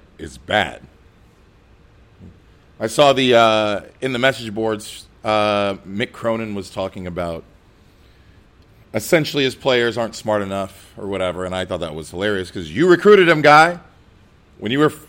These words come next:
raising money to start the season, weren't you asking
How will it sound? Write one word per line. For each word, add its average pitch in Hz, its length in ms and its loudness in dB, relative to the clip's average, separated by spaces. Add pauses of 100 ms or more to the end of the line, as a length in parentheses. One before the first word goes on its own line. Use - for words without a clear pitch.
raising 160 560 2
money 175 280 4
to 165 100 0
start 165 240 0
the 151 80 -8
season, 147 380 -2
weren't 135 200 -2
you 147 120 -2
asking 131 640 -2